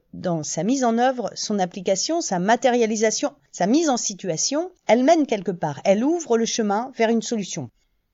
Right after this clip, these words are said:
Vous arrivez donc à sentir que cette idée parle d'un problème qui sera incarné dans notre héros. Ah bon ? Bien entendu ! Une fois établi, euh, le problème,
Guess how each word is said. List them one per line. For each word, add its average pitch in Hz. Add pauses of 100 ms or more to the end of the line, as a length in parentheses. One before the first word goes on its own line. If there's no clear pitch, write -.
Vous 180
arrivez 196
donc 233
à 185
sentir 202
que 185
cette 180
idée 214
parle 214
d'un 165
problème 214
qui -
sera 185
incarné 202
dans 196
notre 170
héros. 135 (400)
Ah 165
bon ? 294 (580)
Bien 196
entendu ! 277 (920)
Une 277
fois 277
établi, 214
euh, 170
le 170
problème, 220